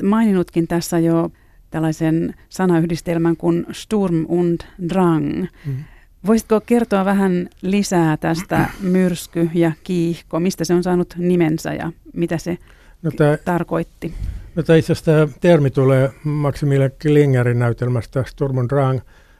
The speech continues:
Speaker 2: Tää näytelmä on, ei varmaankaan enää paljon esitetä, mutta tää, tää, sinänsä tää sanapari kuvaa hyvin tän, tän, tän virtauksen luonnetta.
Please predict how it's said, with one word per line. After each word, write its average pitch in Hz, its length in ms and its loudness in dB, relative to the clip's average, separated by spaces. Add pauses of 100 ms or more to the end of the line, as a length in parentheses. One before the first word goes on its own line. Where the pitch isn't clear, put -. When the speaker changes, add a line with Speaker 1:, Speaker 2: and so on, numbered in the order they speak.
(120)
Speaker 2:
Tää 143 120 -2
näytelmä 127 440 2
on, 127 180 0 (200)
ei 127 140 -2
varmaankaan 127 580 0 (140)
enää 135 180 -2
paljon 135 240 0
esitetä, 131 480 -2
mutta 131 320 -4
tää, 139 280 2 (500)
tää, 147 280 2
sinänsä 147 400 0
tää 147 120 0
sanapari 135 420 0
kuvaa 131 320 0
hyvin 123 280 2
tän, 127 340 0 (140)
tän, 131 220 -2
tän 127 320 0
virtauksen 135 500 0
luonnetta. 127 520 0